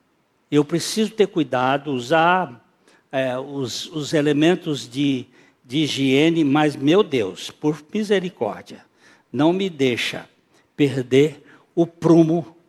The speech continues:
da vida e viver nessa fobia desgraçada que mantém as pessoas enclausuradas. Também,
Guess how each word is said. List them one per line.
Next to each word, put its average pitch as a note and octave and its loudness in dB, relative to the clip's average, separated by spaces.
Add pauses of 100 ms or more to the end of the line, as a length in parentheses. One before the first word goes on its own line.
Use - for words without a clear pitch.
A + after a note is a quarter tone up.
da D#3 -4
vida B2 -4 (340)
e D3+ 0
viver C3 -2 (560)
nessa C3+ -2
fobia B2 -2 (300)
desgraçada B2 -8 (360)
que C3+ -8
mantém B2+ -4
as A#2+ -6
pessoas A#2+ -8 (1800)
enclausuradas. C#3 -4 (180)
Também, A3 4